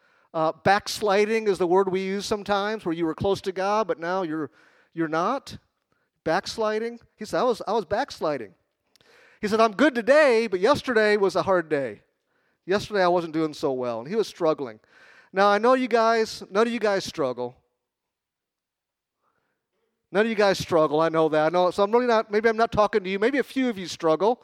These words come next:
but this guy who wrote this was struggling. And what was he struggling with? What was he struggling with? Was he being tempted to be dishonest? Cheating on his wife?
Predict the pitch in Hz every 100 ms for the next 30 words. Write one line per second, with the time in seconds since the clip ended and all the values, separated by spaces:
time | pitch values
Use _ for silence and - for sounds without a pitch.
0 | _ - - - - 180 285 - 254 233
1 | 214 208 196 226 - 175 170 - - 165
2 | 156 - 170 151 139 117 101 _ _ _
3 | _ _ _ 170 180 180 156 233 269 262
4 | 233 220 - - 220 196 196 175 165 262
5 | 226 123 - - - _ _ _ _ _
6 | _ _ _ _ _ _ _ 240 226 214
7 | - 202 175 160 139 104 - _ _ _
8 | _ _ _ _ - 175 190 202 160 _
9 | - 220 240 214 190 214 196 175 190 320
10 | 339 - - - _ _ _ _ _ _
11 | _ _ _ - 240 277 233 240 214 226
12 | 254 302 - -